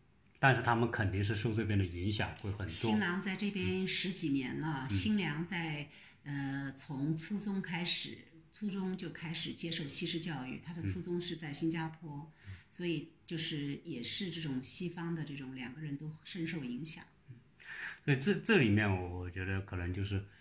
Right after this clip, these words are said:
Speaker 1: 呃，自己的感受啊更重要，
Speaker 2: 嗯。
Speaker 1: 而不是别人的眼光啊，
Speaker 2: 嗯，
Speaker 1: 就是
Speaker 2: 没错。
Speaker 1: 因为我们国内要把排场做成什么样子的话，是，是，是做给别人看的，
Speaker 2: 嗯。
Speaker 1: 啊，但是呢，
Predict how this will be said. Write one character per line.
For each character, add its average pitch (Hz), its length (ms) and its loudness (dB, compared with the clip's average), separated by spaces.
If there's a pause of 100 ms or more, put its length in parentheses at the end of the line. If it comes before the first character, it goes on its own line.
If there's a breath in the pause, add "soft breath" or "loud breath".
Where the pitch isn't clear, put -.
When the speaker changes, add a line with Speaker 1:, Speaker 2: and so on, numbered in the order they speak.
(360 soft breath)
Speaker 1:
呃， 92 280 -2 (320)
自 208 280 6
己 120 100 6
的 110 80 6
感 80 380 4
受 - 340 2 (240)
啊 90 300 -12 (420)
更 135 180 6
重 107 220 6
要， 92 240 2 (240)
Speaker 2:
嗯。 147 140 -4
Speaker 1:
而 113 120 4
不 135 80 4
是 135 120 8
别 117 240 6
人 131 120 6
的 123 80 6
眼 92 360 4
光 98 260 2
啊， 107 100 -8
Speaker 2:
嗯， 180 460 6
Speaker 1:
就 131 120 4
是 117 60 6
Speaker 2:
没 117 120 2
错。 - 240 -6 (160)
Speaker 1:
因 180 120 10
为 208 60 12
我 131 140 10
们 107 120 6
国 110 220 6
内 185 80 10
要 151 80 8
把 98 160 4
排 110 180 2
场 113 160 2
做 107 140 4
成 104 100 4
什 101 160 2
么 85 120 -2
样 107 200 4
子 95 120 2
的 87 100 -2
话， 92 140 0
是， 98 180 -2
是， 110 180 -2
是 110 120 -2
做 117 160 2
给 95 100 2
别 87 180 -6
人 101 160 2
看 101 300 0
的， 85 120 -6
Speaker 2:
嗯。 196 420 4
Speaker 1:
啊， - 180 2
但 156 160 8
是 151 160 6
呢， 127 300 6